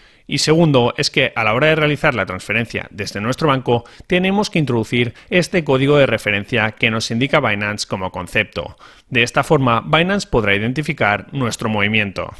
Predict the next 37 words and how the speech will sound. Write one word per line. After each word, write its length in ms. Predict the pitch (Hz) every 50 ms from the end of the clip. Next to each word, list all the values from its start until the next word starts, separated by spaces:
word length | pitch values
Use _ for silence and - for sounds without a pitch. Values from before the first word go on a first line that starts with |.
| - - - _ _ -
A 100 | - 147
continuación, 640 | 151 143 135 147 143 147 147 - 196 175 151 147
pasaremos 480 | 147 143 131 - 127 131 147 170 165 -
a 40 | 156
ver 220 | 135 127 143 - -
el 80 | 147 131
siguiente 400 | - 131 113 117 117 120 135 117
paso, 360 | 104 104 104 - 107 101 -
que 280 | - 127 135 139 131
es 160 | 120 - - - - - - -
cómo 240 | - 180 175 190 185
comprar 420 | - 170 147 120 127 123 120 123 -
y 80 | - 139
vender 300 | 120 110 107 110 117 117
criptomonedas. 760 | - 139 123 - 120 107 98 95 98 101 92 85 85 - - - - - -
Pero 220 | - 160 160 175
antes, 340 | 185 165 139 135 135 - - -
echemos 440 | 160 156 151 - 202 196 190 175 -
un 80 | 156 123
vistazo 380 | 113 110 - 123 110 - 135
rápido 440 | 127 123 113 107 127 123 120 117 - - - - _
a 100 | - 151
la 120 | 151 151
tercera 360 | 156 165 147 151 - 202 196 185
opción 260 | - - 131 113 113
que 100 | 127 117
tenemos 280 | 98 95 104 117 127
disponible 600 | 120 135 - - 127 117 110 113 110 110 110 117 -
a 140 | - 135 135
la 80 | 143
hora 100 | 156 185
de 80 | 185 185
añadir 260 | 170 131 113 117 120
fondos 460 | - - 120 110 110 113 117 - - -
a 120 | 127 117
nuestra 320 | 110 104 - - 101 95
cuenta, 420 | 98 113 107 101 92 90 85 82